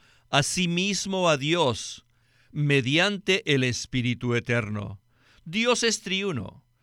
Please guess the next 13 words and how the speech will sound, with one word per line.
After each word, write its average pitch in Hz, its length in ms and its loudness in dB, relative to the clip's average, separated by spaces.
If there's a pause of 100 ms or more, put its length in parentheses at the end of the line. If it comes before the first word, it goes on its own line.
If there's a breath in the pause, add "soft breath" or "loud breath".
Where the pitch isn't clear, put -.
(220)
En 120 160 -2
el 117 100 -2
momento 147 440 0
en 147 140 2
que 135 120 2
el 131 120 0
Padre 160 380 6
condenó 143 460 2
al 147 100 2
Hijo 156 320 2
y 147 40 4
lo 147 120 2
desamparó, 131 960 2